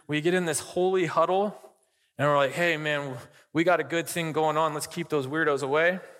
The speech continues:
And then when people come in, it's like, "Hey, get out of here.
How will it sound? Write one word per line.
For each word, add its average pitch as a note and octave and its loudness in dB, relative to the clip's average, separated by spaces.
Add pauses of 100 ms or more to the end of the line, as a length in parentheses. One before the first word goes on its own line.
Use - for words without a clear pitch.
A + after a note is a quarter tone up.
(880)
And C3 -2
then C#3 0
when C3+ -4
people F3 -4
come D#3 -2
in, E3+ -2
it's E3 -6
like, D3 -2
"Hey, F3+ 0
get E3 -2
out F#3+ 2
of E3+ -6
here. B2+ -6